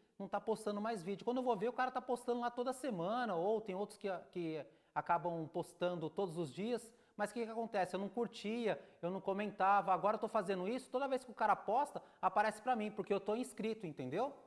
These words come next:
Beleza? Então, se você não está inscrito nesse canal, caiu de paraquedas aqui nesse vídeo, já clica lá no botão ins-,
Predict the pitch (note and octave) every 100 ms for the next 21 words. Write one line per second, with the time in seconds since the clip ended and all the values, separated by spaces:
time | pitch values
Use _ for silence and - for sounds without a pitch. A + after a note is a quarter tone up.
0 | - _ - - D#3 E3+ D4+ C4+ C#3 -
1 | - - _ A#3+ A#3 B3+ C4 B3 A#3+ C#4
2 | D4+ - A#3+ A3 - G#3 G#3 G3 F#3+ -
3 | B3 G#3+ G#3+ A#3+ G3+ G#3+ G#3+ - G#3+ G3
4 | - F3+ F3+ E3 D#3+ - E3+ E3 A#3+ F3
5 | A#3 C4 C3+ - - _ _ B2+ F3 B3+
6 | - - - F#3 B3+ B3 A#3 A3 G#3 G#3+
7 | G#3 G3